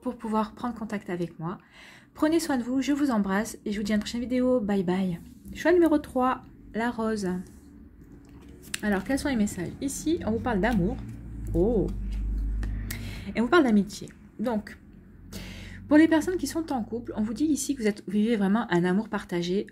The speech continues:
Vous vivez, vous, vous êtes en train de vivre vraiment le grand amour. Et on vous dit que c'est le grand amour aussi, euh, bah, vous partagez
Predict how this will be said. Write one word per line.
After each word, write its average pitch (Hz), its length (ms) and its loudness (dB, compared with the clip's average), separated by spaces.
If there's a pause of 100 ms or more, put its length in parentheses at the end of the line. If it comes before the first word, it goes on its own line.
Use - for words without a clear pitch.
Vous 180 60 -12
vivez, 190 460 -6
vous, 180 280 -4
vous 185 200 -4
êtes 214 100 0
en 214 60 -2
train 214 160 2
de 196 40 2
vivre 226 200 -2
vraiment 196 340 0
le 185 100 2
grand 226 380 -6
amour. 175 440 0 (500)
Et 220 80 4
on 240 40 4
vous 269 60 2
dit 330 100 8
que 349 60 2
c'est 269 120 4
le 220 80 4
grand 285 240 0
amour 262 240 0
aussi, 233 440 -4 (180)
euh, 175 520 0 (1200)
bah, 208 120 2
vous 269 80 6
partagez 262 640 0